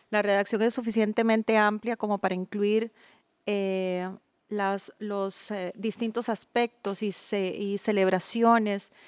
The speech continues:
que se realizan en los distintos países, que es flexible, que nos da la posibilidad de celebrar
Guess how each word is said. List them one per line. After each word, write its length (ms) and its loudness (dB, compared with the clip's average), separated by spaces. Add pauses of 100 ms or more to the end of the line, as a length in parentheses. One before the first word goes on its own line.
(140)
que 140 0
se 120 2
realizan 760 0
en 260 -6
los 140 -4
distintos 520 -6
países, 720 -6
que 180 -6
es 160 -8
flexible, 720 2
que 140 0
nos 140 2
da 100 6
la 100 2
posibilidad 760 2 (380)
de 160 4
celebrar 840 4